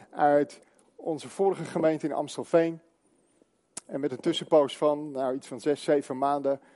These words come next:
stierven ze. Dus ik heb ze allebei mogen, mogen begraven dat jaar. En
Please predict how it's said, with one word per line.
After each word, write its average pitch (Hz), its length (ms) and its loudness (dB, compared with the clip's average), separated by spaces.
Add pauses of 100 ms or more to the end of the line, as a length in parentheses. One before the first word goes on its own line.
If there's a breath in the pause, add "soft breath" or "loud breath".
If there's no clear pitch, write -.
stierven - 520 -4
ze. 120 240 -6 (1700 soft breath)
Dus - 100 -20
ik 156 80 -8
heb 135 80 -10
ze 196 120 0
allebei 147 500 4 (800 loud breath)
mogen, 139 500 0 (360 loud breath)
mogen 143 380 0
begraven 123 540 -2 (680 soft breath)
dat 123 180 -2
jaar. 110 340 -6 (140)
En 147 400 -2